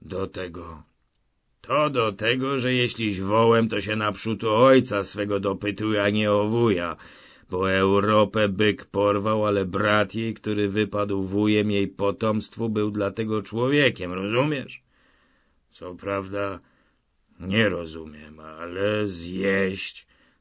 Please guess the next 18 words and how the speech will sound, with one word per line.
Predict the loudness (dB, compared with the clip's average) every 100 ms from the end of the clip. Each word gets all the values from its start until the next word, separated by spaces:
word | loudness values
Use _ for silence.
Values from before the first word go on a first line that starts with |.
| _
to | -12 -8
bym | -6 -8
też | -4 0 0 -2 -8 -12
co | -18 -18 -18
zjadł. | -14 -10 -10 -10 -18 _ _ _ _ _ _ _ -14
Zjedz | -10 -6 -4 -2 -2 -4 -6
licha | -4 0 4 2 2 -2 0
i | 0
daj | 0 0 0
mnie | -2 -2 -4
spać, | -8 -12 -6 -2 -2 -4 -8
co | -10 -8
tam, | -6 -8 -10 _ _ _
panie | -2 0 2
Michale, | 2 0 0 0 0
czemuśmy | 2 2 2 -2 -6
to | -6
stanęli? | -4 -4 -4 -6 -10